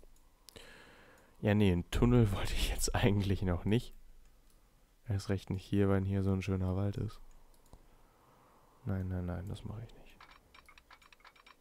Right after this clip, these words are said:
Dann machen wir das so. Hier einmal schick durch den Wald. Kommen wir hier wieder raus.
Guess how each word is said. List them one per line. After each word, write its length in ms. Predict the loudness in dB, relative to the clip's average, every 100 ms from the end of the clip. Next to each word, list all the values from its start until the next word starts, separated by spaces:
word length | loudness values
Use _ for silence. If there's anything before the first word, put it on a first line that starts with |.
| -20 -20 -20 -20 _ -20 -20 -20 _ _ _ _ -18 -18 -20 -20 -20 -20 -14
Dann 180 | -12 -10
machen 220 | -10 -10
wir 100 | -10
das 100 | -12
so. 420 | -4 -2 -2 -4 -10 -16 -20 -20 -18 -8
Hier 260 | -6 -2 -2
einmal 260 | -2 -4
schick 240 | -4 -6 -4
durch 120 | -8
den 220 | -6 -6
Wald. 260 | -6 -8 -12 -18 -20 -20 -20 -20 -20 -20 -20 -20 -20 -20 -20 -20 -20 -20 -20 -20 -20 -20 -20 -20 -20 _ _ _ -20 -10 -4
Kommen 180 | -2
wir 60 | 0
hier 180 | 0 0
wieder 180 | -2 4
raus. 240 | 4 4